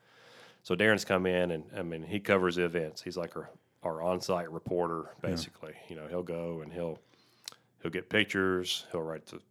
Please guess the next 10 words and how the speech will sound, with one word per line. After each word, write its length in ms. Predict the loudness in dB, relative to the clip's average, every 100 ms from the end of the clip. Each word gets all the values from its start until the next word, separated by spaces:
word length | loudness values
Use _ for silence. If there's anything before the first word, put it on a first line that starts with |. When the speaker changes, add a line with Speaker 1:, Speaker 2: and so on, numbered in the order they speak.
| _
Speaker 1:
press 260 | -2 -2 -2
release, 800 | -8 -6 -8 -8 -8 -8 -10 -14 -12
he'll 140 | -12
post 420 | -10 -10 -8 -8
videos, 1000 | -4 -2 0 2 2 0 -2 -4 -4 -6 -8 -14
he'll 120 | -12
do, 260 | -8 -10 -12 _ _ -16
uh, 140 | -14 -10
post-round 480 | -4 -4 -4 -6 -2
interviews, 880 | -2 -2 -2 -2 -4 -4 -8 -10